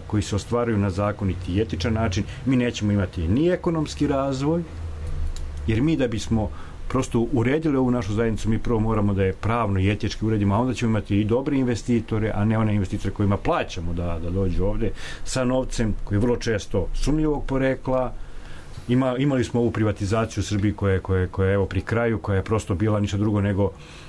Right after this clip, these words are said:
mehanizam da se opere novac koji je nelegalno stečen i da se sa tim novcem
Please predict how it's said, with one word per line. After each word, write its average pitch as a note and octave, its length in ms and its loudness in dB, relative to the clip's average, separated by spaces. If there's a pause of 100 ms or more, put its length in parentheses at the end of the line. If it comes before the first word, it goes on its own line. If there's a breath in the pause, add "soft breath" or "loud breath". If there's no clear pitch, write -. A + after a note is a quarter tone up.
(140)
mehanizam B2 440 0
da A#2+ 80 0
se A#2+ 140 0
opere A#2+ 280 0
novac G#2 320 0
koji G2 220 0
je F#2 120 2
nelegalno B2+ 520 2
stečen B2 480 0
i G#2+ 60 -2
da G#2 100 2
se - 120 -6
sa - 100 -4
tim D#3+ 220 2
novcem B2+ 480 0